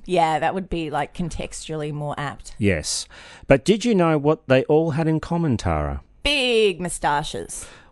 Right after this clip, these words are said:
Speaker 2: Well, yes, probably.
Speaker 1: <laughs>
Speaker 2: Uh, for they were all men. It
Speaker 1: Ah.
Speaker 2: appears the ultimate sentence had a glass ceiling.
Speaker 1: Double standards of society.
Speaker 2: I know.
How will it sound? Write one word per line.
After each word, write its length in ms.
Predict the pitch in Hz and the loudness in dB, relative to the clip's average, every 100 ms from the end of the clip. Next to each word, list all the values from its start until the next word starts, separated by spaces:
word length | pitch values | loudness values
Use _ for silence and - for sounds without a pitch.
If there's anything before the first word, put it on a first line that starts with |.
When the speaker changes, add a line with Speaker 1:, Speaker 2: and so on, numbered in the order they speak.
| - | 4
Speaker 2:
Well, 320 | 190 202 - | 4 4 -2
yes, 340 | - 202 254 - - - - | 0 2 2 -2 -8 -6 4
probably. 560 | 127 117 113 139 160 190 240 | 6 6 6 6 4 2 0
Speaker 1:
<laughs> 180 | 240 - | 0 4
Speaker 2:
Uh, 260 | 131 139 143 - _ _ - | 4 4 2 -4 _ _ 2
for 180 | 156 156 | 6 8
they 160 | 160 | 8
were 120 | 165 151 | 8 6
all 320 | 170 170 185 | 6 4 4
men. 480 | 165 180 113 73 73 - | 2 2 0 -2 -6 -12
It 260 | 190 185 131 | -8 2 4
Speaker 1:
Ah. 40 | |
Speaker 2:
appears 420 | 147 143 196 220 170 | 4 4 4 2 2
the 180 | 156 - | 0 4
ultimate 400 | 160 180 175 165 | 2 2 -2 -2
sentence 540 | - 143 - 101 - - | -2 -2 -2 -4 -4 -8
had 140 | 123 | -4
a 60 | 120 | -4
glass 420 | 104 101 113 110 | 0 0 2 0
ceiling. 580 | - - 127 117 76 73 - _ - - - - - - - - | -4 -2 0 0 -2 -4 -14 _ -4 -4 -4 -6 -10 -20 -12 -4
Speaker 1:
Double 220 | 196 160 | -2 -2
standards 480 | 147 - 156 147 151 | -6 -8 -8 -10 -12
of 80 | 156 | -12
society. 520 | - - - 147 151 | -10 -8 -8 -8 0
Speaker 2:
I 180 | 98 92 | 2 4
know. 420 | 95 95 98 87 | 4 4 4 2